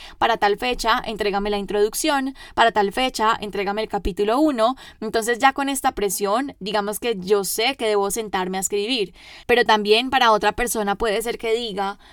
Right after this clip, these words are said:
"Lo que yo necesito para cumplir este sueño de sacar un libro es buscar un escritor fantasma", que un escritor fantasma es esta persona que escribe el libro por ti y te da los créditos y obviamente tú le pagas.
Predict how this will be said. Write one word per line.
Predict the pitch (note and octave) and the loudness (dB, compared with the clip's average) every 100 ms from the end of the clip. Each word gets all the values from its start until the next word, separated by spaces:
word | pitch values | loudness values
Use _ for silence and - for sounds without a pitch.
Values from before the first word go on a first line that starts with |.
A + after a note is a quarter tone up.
| - | -10
"Lo | - A3 | -2 0
que | A#3 | 0
yo | G#3 A3 | 2 2
necesito | G#3+ C4+ B3+ C4+ B3 G#3 F#3 | 0 -2 -2 -4 -4 -4 -2
para | G#3 G3+ | -2 -4
cumplir | G#3 G#3 G#3 | -6 -4 -2
este | G#3 - B3+ | -2 -4 -6
sueño | - B3 A3 G3+ | -4 -2 -2 -2
de | F#3+ G3 | 0 0
sacar | G3 G3+ G3+ F#3+ | -2 -4 -4 -4
un | G#3 | -4
libro | C#4 B3+ G3+ G3 A3+ - - - | -4 -2 -2 -2 -4 -10 -14 -2
es | A3+ G3 | -2 0
buscar | A3+ - B3 A3+ | -2 0 2 2
un | A#3 | 0
escritor | G#3+ G#3+ - G3 | -4 -6 -4 -4
fantasma", | G3+ G3 C#4 B3+ G3 F#3+ - - - | -6 -4 0 0 -2 -8 -12 -20 -6
que | - A#3 | 0 0
un | A3 | 2
escritor | A3+ C#4 C4+ G#3+ | -2 -2 -2 0
fantasma | G#3 G#3+ D4 B3+ G#3+ A3 A3+ | 0 4 6 4 2 -2 -2
es | A3 G#3 | -4 -4
esta | G#3+ B3+ | -2 -2
persona | A#3+ G#3 G3+ G3 | -2 -4 -4 -4
que | B3+ | -6
escribe | A#3+ F#3 G3+ G3 - | -6 -2 0 0 0
el | A#3+ A3+ | 0 0
libro | G#3 G3 G3+ | 0 0 0
por | A#3 | -2
ti | F#3+ G3+ B3+ D4+ - - - | -4 -4 -4 -4 -10 -12 -8
y | F#3+ | 0
te | A3+ | 4
da | G3+ G3 | 6 4
los | F#3+ - | 0 -4
créditos | B3+ A3+ G#3 - A3+ - | -2 0 0 -2 -6 -2
y | G3+ | 2
obviamente | G3 F#3+ G3+ G#3 | 2 2 -2 -4
tú | G#3 A3 | -4 -2
le | G3+ | -2
pagas. | - A3+ F3+ - - | 2 2 2 -2 -8